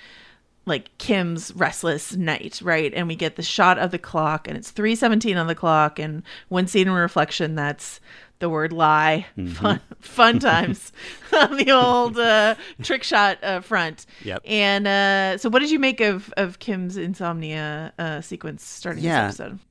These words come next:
Speaker 2: Why do you think she's hiding the truth from Jimmy here, right? 'Cause she pretends to be working when he wakes up. He flips his
Speaker 1: Mm-hmm.
Speaker 2: light on, and she flips her light on, and then she reaches for some reading material.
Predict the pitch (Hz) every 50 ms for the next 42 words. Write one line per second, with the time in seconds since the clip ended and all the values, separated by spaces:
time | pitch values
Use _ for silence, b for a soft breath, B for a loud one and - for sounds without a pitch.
0 | _ - _ 113 107 107 131 170 220 226 226 202 175 - - 151 135 - - -
1 | - 98 - - 87 90 90 90 90 90 82 87 - - 95 92 90 87 - -
2 | - 95 85 82 82 80 - 90 80 80 78 73 73 76 73 78 78 85 95 -
3 | - - 110 - - - 135 139 - - 135 - - 110 104 101 - - - -
4 | 101 90 80 87 90 85 - 95 80 82 80 - - - 90 85 78 98 90 85
5 | 78 82 82 - - 92 76 76 - - - 98 87 - - - 90 - - 190
6 | 98 160 143 156 160 151 143 139 127 127 123 117 113 104 98 113 107 95 90 85
7 | 85 80 - - - 95 82 _ _ _ - - 104 - - - 190 220 196 185
8 | 180 170 165 160 147 139 135 123 110 101 98 95 95 92 - - 98 90 85 95
9 | 90 - - 92 87 - - 95 - - 110 123 143 147 127 131 123 117 - -
10 | 117 110 107 110 107 107